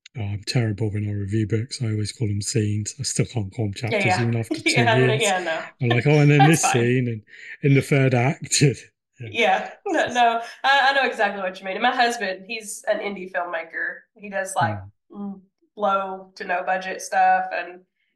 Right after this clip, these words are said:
Speaker 2: he, when he reads something, he's always looking at it like it's,
Speaker 1: Yeah.
Speaker 2: it's a film, like, every
Speaker 1: Yeah.
Speaker 2: time. <laughs>
Speaker 1: You do, you gotta. Like, I've, yeah, I was, you know, writing film scripts for about twenty years before I got into this, so everything in my head is,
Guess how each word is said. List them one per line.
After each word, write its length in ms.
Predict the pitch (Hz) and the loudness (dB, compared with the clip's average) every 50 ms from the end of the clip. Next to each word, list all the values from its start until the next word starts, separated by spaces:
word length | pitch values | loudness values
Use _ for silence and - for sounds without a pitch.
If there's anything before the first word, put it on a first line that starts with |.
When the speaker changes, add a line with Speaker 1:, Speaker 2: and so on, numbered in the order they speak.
| _ _ | _ _
Speaker 2:
he, 220 | - 254 240 226 208 | -4 -2 -2 -2 0
when 180 | 196 208 214 226 | -2 -2 -2 0
he 100 | 240 220 | -2 -2
reads 260 | 208 208 214 202 - | -2 -4 -4 -4 -4
something, 300 | 208 190 185 - 180 190 | -4 -4 -4 -4 -8 -8
he's 160 | 202 202 196 | -8 -8 -4
always 760 | - 190 196 190 185 185 185 185 180 180 - - - - - _ _ _ _ _ _ - | 0 2 2 2 2 0 -2 -4 -4 -8 -10 -14 -16 -18 -20 _ _ _ _ _ _ -10
looking 320 | 214 208 202 - 180 175 180 | -8 -8 -8 -6 -6 -4 -2
at 140 | 180 170 | -2 -2
it 120 | 175 - - | -2 -2 -2
like 180 | 175 180 - | -4 -4 -4
it's, 580 | 196 180 - - - - - - - - - _ _ _ _ _ _ _ _ - | -8 -12 -12 -12 -14 -12 -12 -12 -12 -14 -18 _ _ _ _ _ _ _ _ -8
Speaker 1:
Yeah. 80 | - 107 | -6 -6
Speaker 2:
it's 100 | 101 - | -6 -8
a 40 | - | -10
film, 460 | - 196 185 - - 160 196 202 - _ _ - | -10 -8 -8 -6 -8 -8 -10 -10 -16 _ _ -10
like, 200 | 208 190 - - | -8 -8 -6 -4
every 240 | 202 190 190 190 190 | -4 -4 -4 -4 -6
Speaker 1:
Yeah. 20 | |
Speaker 2:
time. 240 | - - - - - | -6 -6 -6 -6 -6
<laughs> 160 | 285 254 - 311 349 349 - 440 - - - - - _ _ _ _ _ _ _ _ _ _ _ _ _ _ - | -6 -6 -2 -4 -4 -4 -4 -8 -10 -10 -14 -20 -20 _ _ _ _ _ _ _ _ _ _ _ _ _ _ -4
Speaker 1:
You 80 | 143 135 | -4 0
do, 440 | 131 147 151 151 139 127 110 110 117 | 2 4 4 6 4 4 2 -2 -6
you 160 | 113 113 104 113 | -6 -6 -4 -4
gotta. 400 | 120 120 120 120 113 107 101 107 120 113 | -2 -2 0 0 -2 -2 -4 -6 -6 -8
Like, 160 | 107 - - | -6 -4 -2
I've, 200 | 117 113 101 - _ _ _ - | -2 -2 -4 -6 _ _ _ -4
yeah, 220 | - 110 107 101 101 110 | -4 -2 -2 -2 -4 -4
I 60 | 113 | -4
was, 380 | 107 104 98 - - - - - _ _ _ _ _ _ - | -2 -2 -4 -4 -4 -6 -6 -8 _ _ _ _ _ _ -10
you 100 | 110 92 | -10 -8
know, 100 | 87 90 - _ _ _ _ _ _ - - - _ _ _ _ _ _ _ - | -10 -12 -16 _ _ _ _ _ _ -20 -20 -20 _ _ _ _ _ _ _ -4
writing 240 | 123 110 104 101 104 | -2 -2 0 -2 -4
film 240 | - - 120 104 104 | -2 -2 -2 -2 -2
scripts 280 | - - - 107 - - | -4 -6 -6 -8 -6 -6
for 60 | - | -6
about 200 | 101 104 110 117 | -4 -4 -4 -6
twenty 280 | - - 131 117 113 110 | -4 -2 0 0 0 0
years 320 | 104 107 120 120 117 104 | 0 0 2 2 0 0
before 280 | - 123 - - 117 107 | -2 -8 -6 -4 -4 -4
I 40 | 98 | -4
got 180 | - 113 107 | -4 -6 -6
into 260 | 101 101 101 - 117 101 | -6 -6 -8 -8 -6 -6
this, 200 | 107 104 98 - | -4 -4 -4 -4
so 140 | - 123 107 | -4 -2 -2
everything 480 | 107 113 117 104 110 104 - 113 104 - | 0 0 0 0 0 -2 -2 -4 -6 -4
in 80 | 110 101 | -6 -6
my 120 | 104 101 95 | -6 -8 -8
head 260 | 110 113 110 107 101 | -8 -6 -6 -6 -8
is, 300 | 104 104 101 - - | -8 -8 -8 -8 -10